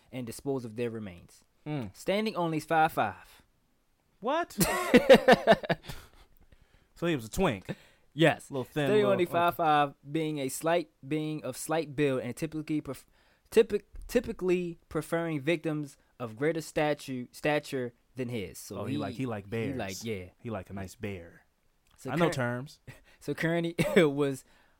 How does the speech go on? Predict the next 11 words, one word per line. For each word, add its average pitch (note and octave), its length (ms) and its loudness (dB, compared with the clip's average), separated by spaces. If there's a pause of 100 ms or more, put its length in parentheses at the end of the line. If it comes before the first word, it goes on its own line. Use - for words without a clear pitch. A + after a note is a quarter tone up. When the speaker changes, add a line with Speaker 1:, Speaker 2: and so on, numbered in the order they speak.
(160)
Speaker 1:
um, A#2+ 280 -8
forced E3+ 300 -4
to D#3 60 -10
resort C#3+ 340 0
to C#3 120 -4
a A#2+ 60 -2
system D#3 400 -4
of A#2+ 160 -6
stabbing D#3 400 -2
his D3 160 -6
victims B2+ 540 -4